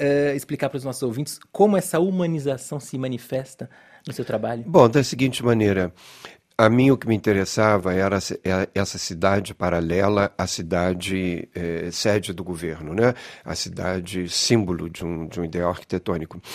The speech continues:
Speaker 2: E então me interessava fotografar as pessoas, o, as fachadas, a mane-, o, o jeito, né, a aparência da,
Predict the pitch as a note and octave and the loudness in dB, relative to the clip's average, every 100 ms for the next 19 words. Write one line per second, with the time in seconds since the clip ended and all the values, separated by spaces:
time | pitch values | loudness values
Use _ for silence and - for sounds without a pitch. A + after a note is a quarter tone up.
0 | - - - - - - - - A#2+ B2 | -12 -12 -14 -16 -16 -18 -10 2 6 8
1 | B2 B2 A#2+ A#2 A2+ C3+ B2+ E3 F#3+ F#3+ | 8 8 6 4 2 2 6 6 6 4
2 | F3 D#3+ - D#3+ F3+ F3+ E3+ D#3+ D#3 D3 | 4 4 2 2 2 2 2 2 2 2
3 | B2+ A#2 G#2+ A2+ G2+ G#2+ B2+ C#3 B2+ D3 | 0 -2 -4 -4 -6 -6 -2 0 2 2
4 | B2+ - G#2 - B2+ C#3 C3 A#2 A2 G#2+ | 0 -2 -2 4 8 10 10 8 4 2
5 | - - - - - A2+ A2+ A2 G#2+ G#2 | -2 -10 -16 -18 -4 0 2 4 4 4
6 | G#2 G2 - G#2 G#2 - G2 - A#2 B2 | 2 2 2 2 2 0 0 2 4 6
7 | B2 A2 G2 F2+ F#2+ G#2 G#2 G#2 F#2+ - | 6 4 0 -4 -4 -4 -2 -4 -6 -8
8 | - - - G#2 - - F#3 D3+ C4+ G#3 | -14 -20 -14 -12 -10 -6 -4 0 2 2
9 | A2+ - G#2+ A#2+ D#3 A#2 - C3+ F3+ F3 | 0 -6 -2 2 4 2 2 2 4 2
10 | - G2 G2 | 0 0 0